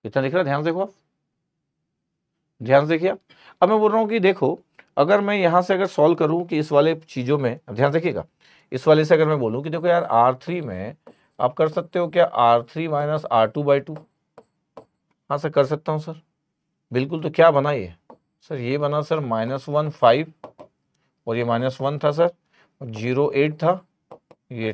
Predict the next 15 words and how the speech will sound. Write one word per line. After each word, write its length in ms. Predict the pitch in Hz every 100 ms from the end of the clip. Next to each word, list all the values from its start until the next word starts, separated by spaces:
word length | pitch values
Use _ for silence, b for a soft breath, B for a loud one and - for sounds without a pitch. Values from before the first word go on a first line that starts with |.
| -
टू 160 | 123 143
था 180 | 156 165
और 160 | 139
ये 60 | 139
पूरा 200 | 147 139
ज़ीरो 240 | 123 113
ज़ीरो 220 | 104 92
हो 60 | 87
गया 120 | 80
सर, 220 | - _ _ _ _ _ _ _ _ _ _ _ _ _ _ _ _ _ _ 110
ये 100 | 107
आ 80 | 110
रहा 100 | 123
है 60 |
सर। 220 | - -